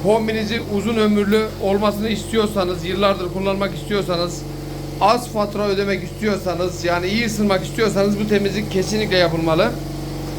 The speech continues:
Diyelim ki kombi taktırdınız, petek temizliğini yaptırmadınız, unuttunuz. Peteklerin üstü ısınıp altı ısınmıyorsa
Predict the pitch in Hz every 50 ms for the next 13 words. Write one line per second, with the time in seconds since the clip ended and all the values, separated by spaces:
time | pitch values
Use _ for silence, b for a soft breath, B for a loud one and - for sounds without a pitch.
0 | - - - - - - - - 196 233 247 254 247 240 208 240 226 - 233 226
1 | 240 240 240 247 233 226 220 - - 214 208 185 214 233 226 - - 214 220 208
2 | 233 233 220 226 233 226 220 220 202 208 214 214 214 208 214 214 - - 247 226
3 | 214 202 190 190 185 175 160 151 240 233 240 233 - - 196 202 214 214 208 -
4 | - 202 202 202 226 226 - - 226 226 226 233 220 202 - - 247 240 - -
5 | 220 208 196 196 190 190 208 208 - 233 220 - - 240 240 233 220 214 196 151
6 | 175 214 220 226